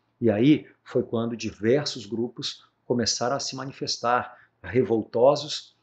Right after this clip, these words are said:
E aí o que aconteceu? É, o, o governo, vendo, no caso aí, essas revoltas, né, essa insatisfação crescente, começou a produzir mais leis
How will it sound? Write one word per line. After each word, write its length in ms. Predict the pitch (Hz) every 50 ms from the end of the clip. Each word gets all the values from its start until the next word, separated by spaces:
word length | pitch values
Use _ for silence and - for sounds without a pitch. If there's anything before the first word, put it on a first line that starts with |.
| _ _ -
E 100 | 127 127
aí 220 | 123 120 123 147
o 60 | 151
que 100 | 147 -
aconteceu? 760 | 143 - - 139 131 - 139 - - - 127 117 101 87 - _ _ _ _ _ _ _ _ _ _ _ _ _ _ _ - - _ _ _ -
É, 440 | 135 110 107 107 101 98 92 90 - _ _ _ _ _ _ _
o, 340 | - 127 117 139 165 147 117
o 20 |
governo, 720 | 101 113 107 92 - 107 131 160 170 143 117 110 98 92 - _ _ _ _
vendo, 640 | - - - - 135 151 160 147 117 104 98 92 - _ _ _
no 160 | - 120 113 107
caso 400 | - 113 113 117 110 95 101 104
aí, 220 | 104 101 92 - _ _ _ -
essas 580 | 113 107 - - 117 110 98 - - - - -
revoltas, 960 | - - 113 95 - - 113 123 147 151 147 - 113 95 - - - - - _ -
né, 240 | - 107 113 120 117
essa 280 | 110 107 - - 113 110
insatisfação 1500 | 113 131 139 131 - - - - 113 101 - - - - 156 143 - - - - 117 110 - - - - 117 113 107
crescente, 800 | - - - 107 98 90 - - 135 143 165 160 156 - - - _ _ _ _ _ _ _
começou 640 | - - 151 151 151 131 - - - 170 180 180 165
a 40 | -
produzir 580 | - 151 143 139 131 113 107 131 123 107 95
mais 440 | 107 113 131 147 170 185 175 127 107
leis 480 | 120 123 127 147 165 165 - - -